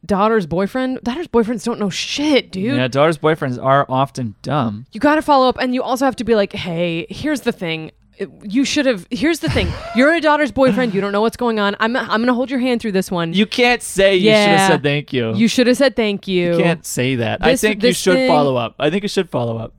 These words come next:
Speaker 1: Uh, no, don't. Oh, yes. Sorry. Yes, follow up. But
Speaker 2: Yeah.
Speaker 1: be like, "Here's, uh, here's some bullet points. Here's a pamphlet that I've made, uh, with my artist husband.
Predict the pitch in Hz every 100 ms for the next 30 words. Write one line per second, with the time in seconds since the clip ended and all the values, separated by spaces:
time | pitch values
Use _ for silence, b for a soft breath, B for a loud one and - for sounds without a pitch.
0 | _ 175 247 240 226 220 214 214 233 226
1 | 226 226 233 302 277 262 208 - 240 190
2 | 185 226 - 254 240 220 196 - 214 220
3 | 214 202 - 254 285 226 - - 226 247
4 | 262 233 214 175 208 196 214 214 220 170
5 | 196 190 180 160 165 165 147 180 175 170
6 | 170 b b b b b 175 175 175 196
7 | 170 180 190 180 185 175 135 165 160 156
8 | 160